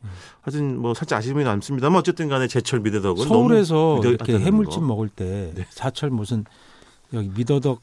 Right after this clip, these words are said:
Speaker 2: 네.
Speaker 1: 들어간다 그러면 이쪽 창원 사람들이나
Speaker 2: 네.
Speaker 1: 부산 쪽 사람들이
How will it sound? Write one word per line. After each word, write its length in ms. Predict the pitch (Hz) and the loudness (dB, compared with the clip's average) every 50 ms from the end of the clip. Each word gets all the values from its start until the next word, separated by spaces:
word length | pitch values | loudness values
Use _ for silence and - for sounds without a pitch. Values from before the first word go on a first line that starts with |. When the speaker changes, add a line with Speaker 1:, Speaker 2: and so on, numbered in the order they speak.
| _ _ | _ _
Speaker 2:
네. 340 | - 98 - - - - 117 | -6 -6 -6 -6 -6 -8 -6
Speaker 1:
들어간다 420 | 110 - 117 123 120 131 123 123 120 | -4 -2 -2 0 0 0 0 0 0
그러면 300 | 117 113 110 113 110 - - _ _ _ _ _ _ _ _ _ _ _ - 123 | -2 -2 -2 -4 -4 -6 -12 _ _ _ _ _ _ _ _ _ _ _ -18 -12
이쪽 380 | 120 123 110 - - - - | -10 -10 -8 -8 -10 -12 -10
창원 300 | - - - 175 196 190 | -8 -6 -2 -2 0 0
사람들이나 760 | 165 - 165 143 135 127 117 107 104 104 98 98 98 101 101 98 | -2 -2 -2 -2 -2 -2 -2 -4 -4 -6 -6 -6 -6 -8 -8 -8
Speaker 2:
네. 60 | 107 | -6
Speaker 1:
부산 260 | 104 117 113 131 131 | -6 -4 -4 -4 -4
쪽 140 | 123 - 113 | -6 -8 -10
사람들이 680 | - - 117 117 117 113 104 92 90 95 95 98 87 | -10 -8 -6 -6 -6 -6 -6 -8 -8 -8 -8 -10 -10